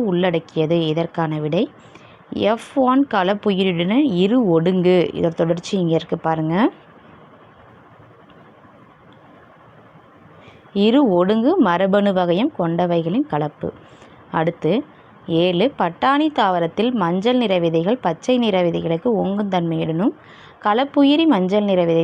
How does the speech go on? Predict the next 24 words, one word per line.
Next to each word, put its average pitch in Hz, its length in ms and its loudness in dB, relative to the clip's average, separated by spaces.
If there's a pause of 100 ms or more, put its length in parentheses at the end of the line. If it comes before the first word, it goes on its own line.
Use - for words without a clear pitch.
தாவரம் 175 380 0
பச்சை 247 380 0
நிற 214 240 0
விதை 180 260 2
கொண்ட 170 240 -4
தாவரத்துடன் 170 680 -2
கலப்பு 214 400 -2
மேற்கொள்ளும் 170 460 -2
பட்சத்தில் 160 480 -4 (480)
மஞ்சள் 240 460 0
மற்றும் 220 380 0
பச்சை 220 400 -2
நிற 196 240 0
விதைகள் 165 420 -2
கொண்ட 160 280 -2 (540)
தாவரங்கள் 180 500 0
முதலாம் 233 440 2
சந்ததியில் 185 600 -2
எஃப் 175 260 -2
ஒன் 254 160 0
எவ்விகிதத்தில் 214 880 0
கிடைக்கப்பெறும்? 165 560 -4
இதற்கான 165 500 -4
விடை, 170 200 -2